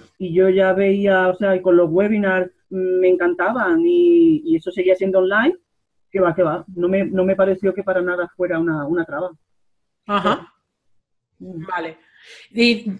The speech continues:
Speaker 2: una vez dentro de la academia, ¿echas algo en falta de como, tal como está estructurado, los cursos,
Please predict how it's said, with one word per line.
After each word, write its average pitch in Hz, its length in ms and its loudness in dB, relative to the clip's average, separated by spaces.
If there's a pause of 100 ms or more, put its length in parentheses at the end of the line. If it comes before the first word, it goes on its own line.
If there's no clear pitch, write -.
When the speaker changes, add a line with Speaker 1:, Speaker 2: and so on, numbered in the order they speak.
(100)
Speaker 2:
una 277 180 2
vez 320 100 4
dentro 294 220 2
de 262 80 2
la 254 60 2
academia, 302 600 -2
¿echas 247 340 -2
algo 247 220 0
en 220 120 0
falta 254 480 -2
de 214 320 -2
como, 202 520 -2
tal 208 200 -2
como 214 180 2
está 247 160 0
estructurado, 247 800 2
los 233 160 -4
cursos, 240 540 -2